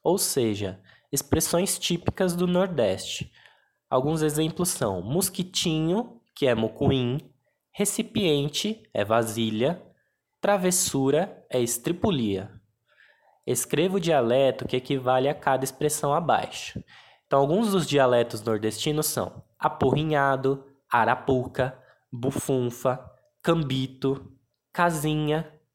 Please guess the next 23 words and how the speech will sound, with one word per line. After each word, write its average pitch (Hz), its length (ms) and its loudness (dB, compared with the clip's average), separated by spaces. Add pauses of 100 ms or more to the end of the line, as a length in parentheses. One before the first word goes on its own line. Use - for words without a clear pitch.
(200)
espinhaço, 139 1120 -2 (300)
mutuca 165 840 -2 (380)
e 156 80 -6
pereba. 107 760 2 (520)
Vocês 131 240 -4
vão 147 120 0
completar 175 760 0
essas, - 600 -2
esses 110 300 -4
dialetos, 113 640 0
né, 123 160 0
essas 139 280 -2
palavras 107 480 0
nordestinas, 101 960 -4 (280)
de 131 120 0
acordo 160 400 2
com 175 120 0
a 170 60 4
expressão 175 500 0
que 160 120 -2
ela 160 120 2
representa, 156 840 -2 (560)
certo? 170 420 0